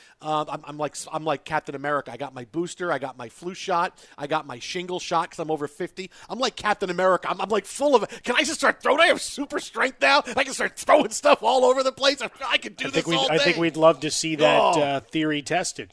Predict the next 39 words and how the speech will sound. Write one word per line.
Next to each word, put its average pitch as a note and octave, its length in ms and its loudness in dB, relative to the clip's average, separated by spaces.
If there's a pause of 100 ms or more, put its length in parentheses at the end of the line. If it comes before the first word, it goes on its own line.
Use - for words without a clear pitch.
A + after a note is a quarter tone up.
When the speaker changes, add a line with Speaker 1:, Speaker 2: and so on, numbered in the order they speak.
Speaker 1:
Yeah, F#3+ 400 -2
I C4 80 6
got G#3+ 140 -2
America's A3+ 540 2
ass. G#3 400 -2 (120)
That's A#3+ 300 4
me. B3 200 0
That's A#3+ 180 0
America's B3+ 560 0
ass G#3 260 0
Speaker 2:
Well, C3+ 180 2
Speaker 1:
right A#2+ 140 0
there. B2+ 180 -2
Speaker 2:
no, F#3 60 0
Speaker 1:
I A3+ 60 2
Speaker 2:
no, - 60 -2
Speaker 1:
can A2+ 140 -6
Speaker 2:
no. A2+ 60 -6
Speaker 1:
do A2 60 -2
Speaker 2:
I B2+ 180 0
Speaker 1:
that. C#3+ 60 -4
Speaker 2:
claim D3+ 300 2
that, C3 260 0
and, C#3+ 200 -16
and D#3+ 480 -4
Jay F3+ 160 4
Glazer D#3 400 2
will B2 80 -2
fight B2+ 360 -6
you B2 80 -8
for C3 100 -12
that, A#2+ 260 -6
too. C#3+ 240 -6
Speaker 1:
<laughs> A#3+ 60 -10 (1040)
But A3 280 -4
it's, G#3+ 420 -12
it's, A3 400 -10
look, A#3+ 260 -4
I, G3+ 180 -6